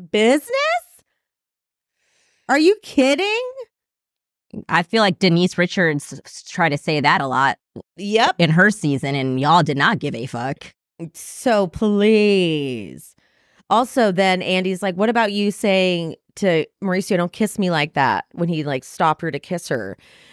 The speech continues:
Speaker 1: And this is creepy. She's like, "Well, at that point we were having problems and he was trying to pretend like we weren't having problems." So I couldn't, I was like, and that grosses me out.
Speaker 2: Yeah.
Speaker 1: That is like, ew, you know, like, you've probably just been fighting earlier that day and then you're, like, on camera, like, "Hey, give me a kiss." Ew.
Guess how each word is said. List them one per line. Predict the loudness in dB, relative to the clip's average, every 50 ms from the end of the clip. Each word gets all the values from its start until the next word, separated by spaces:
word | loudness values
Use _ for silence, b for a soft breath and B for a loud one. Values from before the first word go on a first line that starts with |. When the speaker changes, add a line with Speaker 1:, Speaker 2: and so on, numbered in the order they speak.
| b b
Speaker 1:
And | 2 4 4 4
this | 2 2 2
is | 0 0 0 -2
creepy. | -4 -2 -2 -2 -2 -4 -6 -4 -6 -8 -6
She's | -6 -6 -4 -2
like, | 0 -2 0 0
"Well, | 0 0 0 -2 -6 _ _
at | -2 0 0
that | 0 0
point | 0 0
we | 0
were | 0 0
having | 0 -2 -2 -6
problems | -2 0 0 0 0 0 -4 -4
and | -4 -4
he | -2 -2
was | -4 -6 -4
trying | -2 -2 -2
to | -2 -2
pretend | -4 -8 -8 -4 -2 0 0 0 0 -2
like | -4 -4 -4
we | -4
weren't | -2 -2 -2 -2 -2
having | -2 -4 -4 -6
problems." | -6 -4 -2 0 0 0 -2 -6 -10 -12 -14 -16 -18
So | -10 -4 -2 0
I | 0
couldn't, | 0 -2 -4 -6 -6 -4 -8
I | -10
was | -8 -8
like, | -8 -10 -6 _
and | -4 0
that | 0 0 0 0 -2 -8 -20 _ _ -8
grosses | 0 2 2 2 2 -2 -4 -10 -10 -10
me | -8 -6 -6
out. | -6 -6 -8 -10 -12 -16 b b b b b b b b b
Speaker 2:
Yeah. | -2 -2 0 2
Speaker 1:
That | 4 4 4 2 2 0
is | -2 -4 -2 0
like, | 0 0 0 -2 -2
ew, | 0 2 2 4 4 2 2
you | 4 2 2 4
know, | 4 2 2
like, | 2 0 0
you've | -4 -6 -6 -2
probably | -2 -2 0 0 -2 -2
just | -4 -4 -6 -4
been | -8 -8 -6
fighting | -2 0 0 2 2 0 -2 0
earlier | 0 0 0 0 0 -2 -2 0
that | 0 0 -2 -2 -2
day | 0 2 2 2 2 0
and | -2 -4
then | -4 -4
you're, | -4 -6 -2
like, | -2 -2 -4 0 0
on | 0 0 0 -2
camera, | -2 -2 -2 0 0 0 0 0
like, | 2 0 0 0
"Hey, | 0 0 0 2 0 0
give | 0 0 0
me | 0 -2
a | -4
kiss." | -2 -4 -4 -4 -2
Ew. | -2 0 0 2 2 4 4 4 4 4 2 2 0